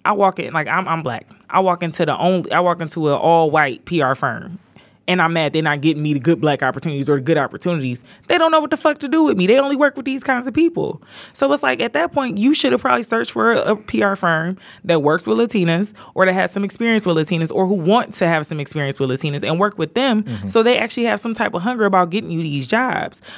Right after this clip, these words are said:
Speaker 1: But if you gonna go and sit at this white firm because you see a name on it that you wanna be a part of, they still, that don't mean they know what to do with you.
Speaker 2: So you think that's why, reason why you got more people selling out?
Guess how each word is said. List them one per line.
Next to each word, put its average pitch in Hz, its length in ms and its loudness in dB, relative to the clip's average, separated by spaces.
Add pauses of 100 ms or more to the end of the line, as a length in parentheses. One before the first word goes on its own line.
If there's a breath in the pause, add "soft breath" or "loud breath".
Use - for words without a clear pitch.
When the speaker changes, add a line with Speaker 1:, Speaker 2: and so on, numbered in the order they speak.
Speaker 1:
But 233 140 2
if 269 100 -2
you 339 80 6
gonna 269 240 2
go 254 220 4
and 220 180 -2
sit 262 320 0
at 202 140 0
this 214 140 2
white 220 220 0
firm 247 220 0
because 208 240 2
you 220 60 -2
see 220 200 0
a 165 60 2
name 202 340 0
on 165 140 -2
it 160 60 -6
that 165 160 -2
you 185 80 -2
wanna 170 160 0
be 151 100 0
a 139 60 -2
part 226 240 -2
of, - 320 -2 (280 loud breath)
they 311 160 4
still, 320 260 0
that 320 120 4
don't 302 100 2
mean 294 120 -4
they 277 80 -2
know 277 100 0
what 262 120 -4
to 208 60 0
do 247 120 4
with 339 200 2
you. 302 240 -2 (840 soft breath)
Speaker 2:
So - 60 -2
you 107 100 -2
think 107 220 -2
that's 98 180 -2
why, 95 200 -4 (100)
reason 98 260 -6
why 90 120 -6 (180)
you 95 100 -14
got 90 140 -6
more 92 120 -6
people 90 200 -10
selling 98 260 -2
out? 104 160 -4